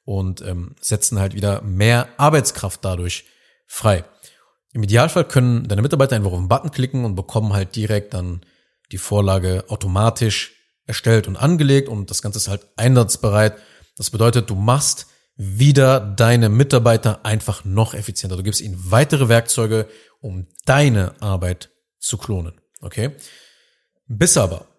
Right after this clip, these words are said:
eine effektive Vorlage entsteht, musst du, ähnlich wie bei den Prozessen, etliche Male zum Beispiel eine Landeseite mal manuell gestaltet haben oder etliche Male mal einen gewissen Text geschrieben haben oder etliche Male mal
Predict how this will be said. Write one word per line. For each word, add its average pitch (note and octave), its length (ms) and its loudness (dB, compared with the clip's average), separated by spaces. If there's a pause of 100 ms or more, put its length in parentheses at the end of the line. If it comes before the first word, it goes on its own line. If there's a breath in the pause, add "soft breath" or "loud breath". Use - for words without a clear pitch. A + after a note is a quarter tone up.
eine A2 240 0
effektive G2+ 380 -4
Vorlage F#2+ 460 2
entsteht, F2 480 -8 (340)
musst A#2+ 280 2
du, C#3+ 380 -2
ähnlich A#2+ 240 -2
wie A2 40 -6
bei G2 80 -2
den F#2 100 -2
Prozessen, A2 500 -4
etliche C#3+ 400 0
Male A2 640 2
zum - 140 -4
Beispiel G2 440 -2
eine F#2 100 -4
Landeseite G#2 520 2
mal F#2 160 0
manuell F#2 340 0
gestaltet F2 400 -4
haben F#2+ 120 -2
oder - 180 -4
etliche B2 320 -4
Male A2 200 2
mal G#2+ 120 0
einen G#2 120 -2
gewissen G2+ 260 -4
Text - 300 -2
geschrieben G2 340 -6
haben F2+ 100 -8
oder F#2+ 140 -8
etliche - 320 -8
Male A2 220 0
mal A2 260 2